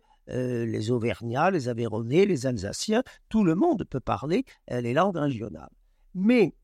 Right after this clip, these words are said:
le système de dire on va donner des cours, ce que la République fait à l'heure actuelle, de façon à apprendre la langue corse aux jeunes, ça marche dans un certain nombre de cas,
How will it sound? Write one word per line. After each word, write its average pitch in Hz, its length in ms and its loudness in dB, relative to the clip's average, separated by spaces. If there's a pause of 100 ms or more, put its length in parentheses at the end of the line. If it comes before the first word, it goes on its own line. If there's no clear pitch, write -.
(120)
le 165 160 -4
système 247 720 0 (300)
de 151 180 2
dire 160 580 -2 (320)
on 170 140 0
va 190 160 4
donner 247 580 2
des 196 160 -2
cours, 151 580 0
ce - 60 -18
que 110 80 -2
la 101 240 -2
République 123 540 -2
fait - 260 -4
à 123 60 0
l'heure 98 160 -2
actuelle, 110 540 -6 (380)
de 143 100 0
façon 240 640 0
à 151 180 -2 (100)
apprendre 185 600 0
la 117 120 0
langue 120 380 0
corse - 300 -4
aux 120 80 -4
jeunes, 285 340 0 (480)
ça - 420 -2
marche 202 440 0
dans 127 420 -4
un 127 120 -2
certain - 540 -4
nombre 131 340 -2
de 101 100 -6
cas, 269 340 0